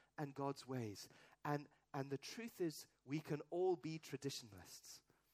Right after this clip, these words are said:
We can all be traditionalists, and we all have to watch that we don't become a bit like these Pharisees and scribes when it comes to the way we do things. Because when our human traditions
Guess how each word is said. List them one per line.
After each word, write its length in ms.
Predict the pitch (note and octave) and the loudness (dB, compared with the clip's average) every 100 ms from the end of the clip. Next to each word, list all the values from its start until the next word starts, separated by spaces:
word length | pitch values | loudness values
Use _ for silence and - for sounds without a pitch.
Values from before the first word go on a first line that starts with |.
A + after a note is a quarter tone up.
| _ - - - | _ -20 -18 -2
We 120 | D#3 | 0
can 180 | D3+ C#3 | 2 4
all 280 | F3 F#3+ | 8 8
be 220 | F3 C3+ A#2+ | 8 4 0
traditionalists, 920 | - A2+ A2 - G2 F#2+ G2 - - - - - | -4 -10 -10 -12 -14 -16 -14 -16 -16 -18 -18 -4
and 140 | C#3 | 0
we 140 | C#3 D3+ - | 2 2 4
all 280 | F3+ F#3+ | 6 8
have 260 | D#3 D#3 - | 6 0 -4
to 100 | - | -8
watch 480 | C3 C3 - - - - - - | -2 -2 -2 -8 -12 -12 -20 -4
that 160 | C#3+ C3 | 0 2
we 140 | C#3 | 2
don't 280 | D#3 D3+ D3+ | 4 4 4
become 520 | C#3 - - D3+ C#3 B2+ - - | 0 -4 4 4 4 -4 -14 -2
a 80 | B2+ - | -2 4
bit 240 | E3+ - | 4 6
like 260 | D3 C#3+ C3+ - | 6 6 6 0
these 240 | C#3 C3 | -2 -2
Pharisees 640 | - C3 C3 B2+ - A#2+ | -4 -2 -2 -2 -4 -4
and 120 | A#2 A2 | -6 -10
scribes 760 | - C3+ B2 G#2 - - - _ - - | -10 -4 -2 -2 -6 -8 -12 _ -20 -10
when 180 | - C3 | -2 -2
it 100 | C3 | -2
comes 340 | - C#3+ C3+ - | -6 -6 -6 -8
to 100 | A#2 | -8
the 100 | A#2+ | -4
way 220 | A#2+ A#2+ | 0 -2
we 140 | A#2 | -2
do 180 | A2+ A#2+ A#2 | -6 -8 -8
things. 420 | G#2 - - - - - - - | -16 -18 -16 -16 -16 -20 -20 -2
Because 340 | D3+ - D#3 C#3 | 0 2 0 0
when 520 | C3 E3 F#3+ A3 A#3 - - - | 2 4 6 2 -6 -14 -10 2
our 180 | D#3+ D3+ - | 2 2 -4
human 360 | F#3+ G#3 G#3 F3+ | -12 -2 0 0
traditions 720 | - E3 E3+ E3 B2 G#2 - | -2 2 4 2 -2 -8 -14